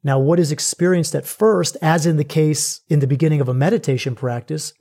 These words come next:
is the constant movement of the mind and all of its stories, lies, conditioning, memories, and so on, the accumulation of the ego throughout our lifetime. But upon going deeper into the no buffering protocol,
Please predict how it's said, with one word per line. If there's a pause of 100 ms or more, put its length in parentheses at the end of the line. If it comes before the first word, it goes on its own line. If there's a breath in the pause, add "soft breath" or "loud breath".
(100)
is
the
constant
movement
of
the
mind
and
all
of
its
stories,
lies,
conditioning,
memories,
and
so
on,
the
accumulation
of
the
ego
throughout
our
lifetime. (840 soft breath)
But
upon
going
deeper (340)
into
the
no
buffering
protocol,